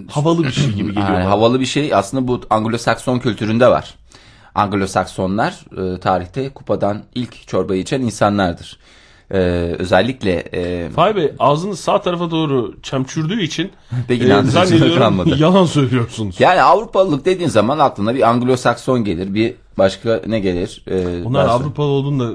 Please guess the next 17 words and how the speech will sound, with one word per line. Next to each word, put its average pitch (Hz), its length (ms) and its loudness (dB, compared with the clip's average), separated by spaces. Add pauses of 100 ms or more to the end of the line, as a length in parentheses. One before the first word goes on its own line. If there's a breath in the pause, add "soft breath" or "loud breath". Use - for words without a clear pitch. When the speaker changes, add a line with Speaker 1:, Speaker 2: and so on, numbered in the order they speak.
(160)
Speaker 1:
da - 60 -20
tam 110 180 -10
kabul 110 240 -10
etmiyor 104 300 -6
Anglo-Saksonlar. 98 1200 -16
Speaker 2:
Kim 175 180 -4
Avrupalı 95 580 -2 (120)
o 98 100 -4
zaman? 92 300 -4 (120)
Sen 123 240 0
Avrupalı 104 500 0
değilsen, 95 400 -4
ben 104 140 2
Avrupalı 98 520 -2
değilsem 92 420 -4
kim 165 160 -4
Avrupalı? 98 520 -2